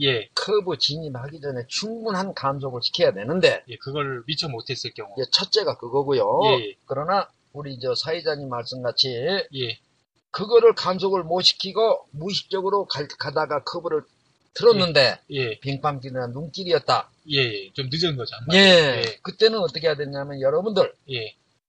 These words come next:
Speaker 2: 절대 브레이크를 밟지 마세요. 큰일
Speaker 1: 어.
Speaker 2: 납니다, 여러분들.
Speaker 1: 어.
Speaker 2: 예,
Speaker 1: 근데
Speaker 2: 그때
Speaker 1: 예.
Speaker 2: 브레이크를 밟는 게 아니라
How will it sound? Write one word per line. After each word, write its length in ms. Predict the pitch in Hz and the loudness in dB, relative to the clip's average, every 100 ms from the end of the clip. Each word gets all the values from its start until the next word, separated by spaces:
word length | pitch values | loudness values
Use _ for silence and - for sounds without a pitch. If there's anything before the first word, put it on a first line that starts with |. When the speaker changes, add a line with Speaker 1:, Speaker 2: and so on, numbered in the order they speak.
| _ | _
Speaker 2:
절대 600 | - - 269 - 269 254 | 0 4 2 8 12 12
브레이크를 540 | - 170 175 156 143 131 | 10 -4 -10 -8 -10 -12
밟지 400 | - - 127 - _ _ | -14 -14 -14 -16 _ _
마세요. 520 | - 139 160 - 135 98 82 _ _ _ - _ _ _ _ _ _ _ _ | -6 0 2 4 2 -2 -14 _ _ _ -20 _ _ _ _ _ _ _ _
큰일 360 | - 247 294 277 | -4 -2 0 0
Speaker 1:
어. 20 | |
Speaker 2:
납니다, 420 | 170 151 180 156 | 0 -4 -4 -2
여러분들. 380 | 127 123 113 98 - | 0 -2 -4 -12 -12
Speaker 1:
어. 840 | 113 117 117 120 120 117 117 117 117 | -10 -8 -6 -6 -6 -8 -10 -12 -6
Speaker 2:
예, 300 | 165 170 127 | -2 -2 -2
Speaker 1:
근데 200 | 104 185 | -6 -8
Speaker 2:
그때 140 | 165 226 196 220 220 156 | 2 4 6 8 6 4
Speaker 1:
예. 300 | 139 110 104 - | -2 -4 -10 -14
Speaker 2:
브레이크를 400 | 175 208 226 214 | -6 -6 -4 -8
밟는 340 | 147 151 202 190 | -8 -8 -8 -4
게 80 | |
아니라 500 | 147 120 180 220 123 | -4 -4 4 4 4